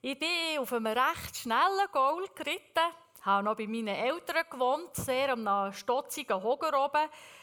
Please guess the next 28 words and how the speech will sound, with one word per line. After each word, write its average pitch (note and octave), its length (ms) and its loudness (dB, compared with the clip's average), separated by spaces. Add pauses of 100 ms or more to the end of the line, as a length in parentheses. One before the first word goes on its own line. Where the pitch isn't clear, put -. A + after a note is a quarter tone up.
(920)
Bin G3+ 140 -8
also G#3 260 -4
recht G#3+ 380 -10
schnell A#3+ 420 -6
am C4 140 -2
Bahnhof C4 440 2
unten C#4 300 -2
gewesen. C4+ 260 -6
Und C4 60 -6
ich B3 60 -8
würde B3+ 180 -2
sagen, B3 320 0
schon B3 160 -2
fünfzig - 480 -6
Meter C4 420 -2
nach A3 340 -2
dem G#3+ 300 -8
Daheim G#3+ 520 -4
hatte A3 340 -2
ich G3 80 -10
schon G3+ 280 -6
ein F3 80 -8
flottes G#3 440 -12
Tempo G3 400 -12
gehabt F3+ 260 -8
mit E3+ 200 -16
dem D#3+ 120 -18
Velo. D3 320 -14